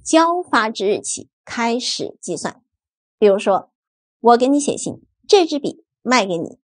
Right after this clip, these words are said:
十块钱，从三月一号起一周之内付到有效。好，这就是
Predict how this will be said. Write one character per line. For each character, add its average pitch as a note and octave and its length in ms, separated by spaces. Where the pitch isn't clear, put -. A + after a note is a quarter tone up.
十 - 200
块 - 160
钱， - 220
从 C4+ 380
三 G4 400
月 G4 280
一 D4 140
号 D#4 240
起 - 340
一 F#3+ 220
周 D#4 240
之 C4 160
内 - 260
付 - 200
到 D#3 140
有 - 120
效。 - 240
好， - 320
这 G4 240
就 G#3 180
是 - 280